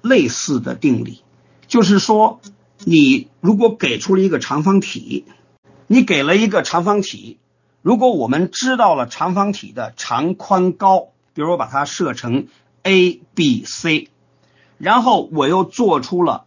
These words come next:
长方体的一条这个对角的线啊，就是这个呢，我们不去画图了，大家体会一下，就长方体的这个对角线。那么我们把这条对角线呢，如果长度呢记为 D 的话，那么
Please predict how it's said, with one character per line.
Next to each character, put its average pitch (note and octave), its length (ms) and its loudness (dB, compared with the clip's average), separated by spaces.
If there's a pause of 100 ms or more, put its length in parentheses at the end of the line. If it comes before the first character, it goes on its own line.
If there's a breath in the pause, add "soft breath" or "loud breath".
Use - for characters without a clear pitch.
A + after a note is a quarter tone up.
(140)
长 E3 300 0
方 F#3+ 220 2
体 - 340 -8
的 A#2+ 360 -4
一 D3 160 -4
条 A#2 420 -2 (320 soft breath)
这 C#3 120 0
个 B2 300 -6 (100)
对 D3+ 180 4
角 - 380 -8
的 A#2 300 -4 (180)
线 - 320 -6 (320)
啊， A2+ 220 -6 (280)
就 C#3+ 120 -6
是 B2 420 -8 (220)
这 E3 120 0
个 C3+ 80 0
呢， B2 120 2
我 G#2+ 180 -4
们 - 100 -2
不 B2 120 -2
去 C3 120 -2
画 - 220 0
图 A#2+ 160 -6
了， A#2 60 0
大 A#2 120 -4
家 B2+ 140 -2
体 A2 220 -10
会 B2 180 -8
一 G#2+ 60 -10
下， A#2 160 -8
就 A2 100 -14
长 C3 240 -8
方 D3+ 140 0
体 C#3+ 180 -10
的 A2+ 160 -6
这 A#2 120 -8
个 A#2+ 60 -12
对 C3+ 120 -4
角 - 120 -10
线。 - 220 -6 (360 soft breath)
那 C3+ 100 0
么 D3 100 4
我 D3 80 2
们 F3 80 0
把 C3+ 140 -2
这 D#3 100 0
条 A#2 120 -2
对 B2+ 160 0
角 - 100 -6
线 C#3+ 160 -2
呢， A2+ 80 0
如 B2+ 120 0
果 - 120 -8
长 A#2 320 -4
度 C3+ 120 2
呢 G#2+ 80 0
记 B2+ 140 -2
为 A#2 160 0
D E3+ 380 2
的 - 140 -12
话， - 280 -8 (640 soft breath)
那 B3 180 4
么 D#3+ 340 0